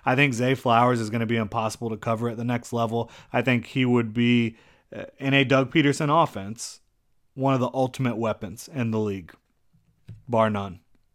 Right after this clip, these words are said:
I think he's that good. Next up, Jackson Smith-Njigba. I think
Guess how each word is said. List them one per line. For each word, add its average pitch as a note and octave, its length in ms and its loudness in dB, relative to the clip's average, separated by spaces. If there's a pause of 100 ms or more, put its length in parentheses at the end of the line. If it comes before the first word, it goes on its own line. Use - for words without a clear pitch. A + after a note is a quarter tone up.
(320)
I - 1600 -20
think A#2+ 160 0
he's G#2+ 100 0
that G#2 200 -2
good. F#2+ 260 -10 (2250)
Next C3+ 300 0
up, C#3+ 340 0
Jackson D3 500 4
Smith-Njigba. C#3 1200 2
I A2+ 140 0
think C3+ 460 -2